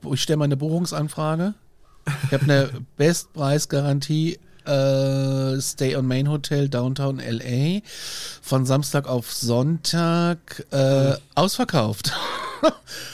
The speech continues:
Speaker 1: Ja,
Speaker 2: Ausverkauft?
Speaker 1: ausverkauft, sagt er mir jetzt hier. Ansonsten würde es kosten, die Nacht, ähm, so um die zweihundert Dollar. Zweihundertfünfundzwanzig Dollar, das finde ich aber ganz schön teuer.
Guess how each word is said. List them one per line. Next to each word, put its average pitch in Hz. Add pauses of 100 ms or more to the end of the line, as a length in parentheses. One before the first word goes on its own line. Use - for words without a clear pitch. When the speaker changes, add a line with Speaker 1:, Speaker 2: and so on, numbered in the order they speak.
(240)
Speaker 1:
Ja, 135
Speaker 2:
Ausverkauft? -
Speaker 1:
ausverkauft, 131
sagt 104
er 101
mir 87
jetzt -
hier. 87 (340)
Ansonsten 156
würde 175
es 170
kosten, 175
die 160
Nacht, 139
ähm, 139
so 131
um 170
die 156
zweihundert 139 (160)
Dollar. 107 (240)
Zweihundertfünfundzwanzig 147
Dollar, 135
das 95
finde 127
ich -
aber 98
ganz 127
schön 104
teuer. 113